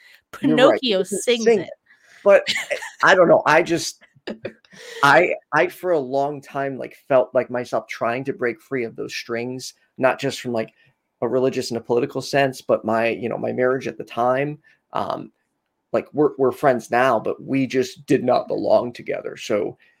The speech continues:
Speaker 1: uh, that quote just resonates with me a lot.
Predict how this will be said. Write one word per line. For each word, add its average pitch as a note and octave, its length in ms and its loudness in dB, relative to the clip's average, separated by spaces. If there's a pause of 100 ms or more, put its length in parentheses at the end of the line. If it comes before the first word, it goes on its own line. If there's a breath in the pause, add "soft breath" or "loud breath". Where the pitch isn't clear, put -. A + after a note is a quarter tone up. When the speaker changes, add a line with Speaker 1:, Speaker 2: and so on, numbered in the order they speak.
(200)
Speaker 1:
uh, - 440 0
that D3+ 200 4
quote - 380 4
just A#2 240 -4
resonates A#2+ 600 -2
with - 140 -18
me - 180 -12
a - 40 -8
lot. - 280 -6